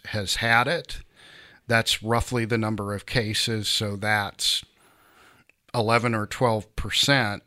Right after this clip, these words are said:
and you add that to our, to the vaccination rate. Fully vaccinated, it's only thirty-eight percent. People with one shot,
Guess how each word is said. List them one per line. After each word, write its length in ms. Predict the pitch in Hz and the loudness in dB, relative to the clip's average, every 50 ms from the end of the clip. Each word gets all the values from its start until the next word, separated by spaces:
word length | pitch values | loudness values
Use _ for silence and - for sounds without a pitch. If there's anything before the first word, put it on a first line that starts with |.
| _ _ _ _ - | _ _ _ _ -8
and 220 | 127 120 113 107 | -4 -4 -2 -2
you 240 | 107 107 107 104 - - | -2 -4 -6 -6 -6 -4
add 400 | - 117 113 117 113 104 95 101 | 0 2 2 2 2 0 -2 -6
that 420 | 101 - 110 113 110 110 107 - - _ _ _ _ _ _ _ _ - | -4 -2 0 2 2 2 0 -2 -6 _ _ _ _ _ _ _ _ 0
to 680 | - - 143 127 117 117 107 104 104 104 104 101 95 - - - - - - _ _ _ _ _ - | 2 4 4 4 2 0 -2 -2 -4 -6 -6 -8 -8 -12 -18 -20 -20 -20 -20 _ _ _ _ _ -4
our, 600 | 110 107 107 107 107 104 104 104 104 104 101 - _ _ - - - - | -2 0 2 2 2 0 0 -2 -2 -4 -6 -8 _ _ -20 -20 -8 -4
to 120 | - - | -2 -2
the 80 | 107 113 | 0 0
vaccination 800 | 104 117 110 107 - - - 120 107 117 139 151 139 - 127 117 | 2 4 4 4 2 0 -2 -2 -2 0 0 0 0 0 -2 -2
rate. 220 | 104 98 90 - | -6 -8 -12 -12
Fully 420 | - - - 180 208 240 233 190 127 | -14 0 4 6 8 8 8 6 6
vaccinated, 800 | 104 113 104 98 101 - - - 110 107 104 104 101 101 98 104 | 4 0 -2 -2 -2 -4 -4 -4 -4 -4 -6 -8 -8 -8 -8 -8
it's 160 | 104 - - | -6 -4 -4
only 260 | 123 117 110 107 104 | -2 -2 -2 -4 -6
thirty-eight 640 | - - 120 110 104 104 101 104 113 120 117 - | -6 -6 -8 -8 -8 -8 -6 -4 -4 -4 -4 -4
percent. 480 | - - 101 - - - 101 92 82 - _ _ _ _ | -4 -4 -2 -2 -4 -4 -4 -6 -10 -12 _ _ _ _
People 240 | - 135 123 - 113 | 0 0 0 0 -4
with 180 | 104 101 92 - | -6 -6 -4 -2
one 240 | 113 117 123 131 117 | 0 2 2 2 2
shot, 600 | - - - 117 101 98 95 95 95 - - - | 0 0 0 2 2 2 2 2 0 -2 -6 -12